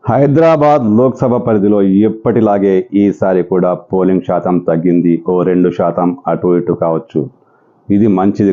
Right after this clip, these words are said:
కాదు, ప్రజాస్వామ్యానికి ఎంత మాత్రం మంచిది కాదు. పోలింగ్ శాతం పెరగాల్సిన అవసరం ఉంది, ప్రజల్లో బద్ధకం వదలాల్సిన అవసరం ఉంది, ప్రతి ఒక్కరూ ఓటు వేయాల్సిన అవసరం ఉంది. కానీ హైదరాబాదీలు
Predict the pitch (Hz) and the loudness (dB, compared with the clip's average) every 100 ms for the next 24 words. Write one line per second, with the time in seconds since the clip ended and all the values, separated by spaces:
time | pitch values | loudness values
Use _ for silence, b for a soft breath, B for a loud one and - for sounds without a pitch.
0 | 87 85 82 76 92 101 101 107 98 95 | 0 -2 -2 -2 -2 -2 -2 -2 -2 0
1 | 92 87 85 82 87 90 90 82 90 87 | -2 0 0 0 0 -2 -2 -2 -2 0
2 | 85 85 82 85 82 85 - 90 92 92 | 0 -2 -2 -2 -2 -4 -4 -2 0 -2
3 | 85 85 87 80 - 85 87 87 85 87 | -2 -4 -2 -4 -4 -2 0 -2 -2 -4
4 | 85 82 87 82 78 82 82 76 73 82 | -4 -2 -2 0 0 -2 -2 -4 0 0
5 | 85 78 76 85 78 80 - 82 73 - | 0 -4 -6 -4 -2 -4 -2 -2 -4 -6
6 | B B B B - 90 92 95 92 - | B B B B -4 -2 0 0 -2 -2
7 | 85 85 82 82 80 80 78 - 110 110 | -2 -2 -2 -2 0 0 -2 -2 -4 0
8 | 117 110 104 98 95 - 95 92 87 87 | -2 0 -2 0 -2 -2 -4 -2 0 0
9 | 82 - 85 82 82 82 85 82 80 - | -2 -2 -4 -2 -4 -2 0 0 -2 -4
10 | - 95 95 90 90 87 87 85 87 80 | -4 -2 -2 -2 -2 0 0 0 -2 0
11 | 80 | -2